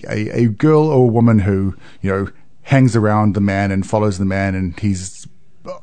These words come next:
like, dominant over her, and it's all quite old-fashioned and gross. Um, and, um, the, the, the title of this movie is therefore ironic. Um, so His Girl Friday, well, she's,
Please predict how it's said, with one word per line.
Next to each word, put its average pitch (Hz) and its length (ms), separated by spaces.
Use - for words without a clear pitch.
like, 110 240
dominant 120 380
over 107 180
her, 101 260
and 107 80
it's 110 120
all 110 100
quite 95 260
old-fashioned 101 540
and 95 120
gross. 98 380
Um, 117 300
and, 113 360
um, 107 400
the, 110 240
the, 107 160
the 107 240
title 120 280
of 110 60
this 110 160
movie 117 240
is 101 100
therefore 98 500
ironic. 113 580
Um, 98 260
so 98 380
His 117 260
Girl 110 160
Friday, 107 340
well, 98 220
she's, 117 300